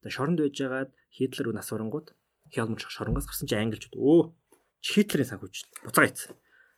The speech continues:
Тийм эмгэгтэй ч гэх юм уу түүх байдаг. Тэгээ нэлээд өндөр настай болсныхаа дараа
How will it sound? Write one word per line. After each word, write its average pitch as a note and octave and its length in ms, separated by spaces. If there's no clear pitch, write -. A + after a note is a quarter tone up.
Тийм A2+ 380
эмгэгтэй C3+ 480
ч - 160
гэх A2+ 80
юм G#2+ 80
уу G#2+ 80
түүх G#2 320
байдаг. A#2+ 160
Тэгээ A#2 160
нэлээд D3 240
өндөр A#2 240
настай - 240
болсныхаа G2 340
дараа F#2+ 240